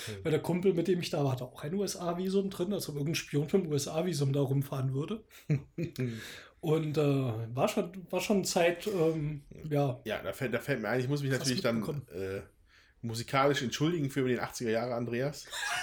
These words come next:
Speaker 1: Äh, natürlich fände ich die Ärzte erheblich besser als, äh, vieles, was ich da vielleicht in dem Podcast <laughs> gesagt habe. Äh,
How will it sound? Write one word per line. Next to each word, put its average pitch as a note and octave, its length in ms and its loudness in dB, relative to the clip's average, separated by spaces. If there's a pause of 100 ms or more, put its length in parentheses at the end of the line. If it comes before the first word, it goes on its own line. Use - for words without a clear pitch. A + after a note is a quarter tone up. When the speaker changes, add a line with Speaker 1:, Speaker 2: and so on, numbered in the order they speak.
(160)
Speaker 1:
Äh, A2+ 320 2 (340)
natürlich C#3+ 320 0
fände C#3+ 180 2
ich C3+ 60 -6
die - 100 -8
Ärzte A#2+ 300 0
erheblich B2 400 0
besser - 300 -2
als, G#2 380 -4
äh, F#2 160 -4 (260)
vieles, - 640 -4
was G#2 140 -4
ich G2+ 140 -10
da G2+ 100 0
vielleicht F#2+ 320 -4
in G2 100 -8
dem F#2 200 -6
Podcast - 500 -4
<laughs> - 0 -
gesagt - 440 0
habe. C3 420 4 (420)
Äh, A2+ 160 2